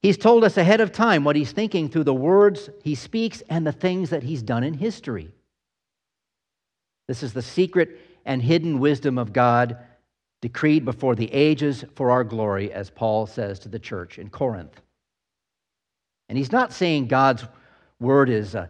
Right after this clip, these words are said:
secret and hidden so that no one can, can have access to it or understand it completely, but that it's secret and hidden until the Spirit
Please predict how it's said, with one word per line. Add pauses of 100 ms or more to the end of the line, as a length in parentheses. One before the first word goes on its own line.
(140)
secret
and
hidden (360)
so
that
no
one
can,
can
have
access
to
it (300)
or
understand
it (300)
completely,
but
that (260)
it's
secret
and
hidden (300)
until
the
Spirit